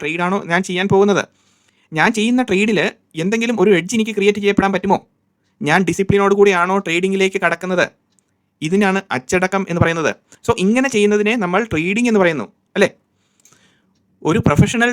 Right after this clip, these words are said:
ട്രേഡർ ചെയ്യുന്ന ട്രേഡിനെ ഒരിക്കലും ആ പ്രൊഫഷണൽ ട്രേഡറിൻ്റെ ഹൃദയത്തിലേക്ക്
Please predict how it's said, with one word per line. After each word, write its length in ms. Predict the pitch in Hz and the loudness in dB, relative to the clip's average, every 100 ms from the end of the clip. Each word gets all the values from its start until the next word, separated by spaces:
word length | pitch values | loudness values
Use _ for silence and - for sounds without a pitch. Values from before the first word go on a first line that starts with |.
| 226 | -2
ട്രേഡർ 420 | 160 175 170 165 247 - | -4 0 0 0 -4 -8
ചെയ്യുന്ന 280 | 151 175 196 202 | -8 -4 -6 -4
ട്രേഡിനെ 360 | 143 160 170 190 | -4 -4 -6 -2
ഒരിക്കലും 400 | 147 147 165 131 202 - | -4 -2 -4 -6 -8 -10
ആ 40 | 151 - | -6 -4
പ്രൊഫഷണൽ 420 | - 180 190 185 185 | -4 -6 -6 -6 -6
ട്രേഡറിൻ്റെ 460 | 147 170 170 180 156 | -6 -4 -6 -8 -8
ഹൃദയത്തിലേക്ക് 680 | 135 151 156 170 165 175 | -6 -6 -6 -10 -10 -10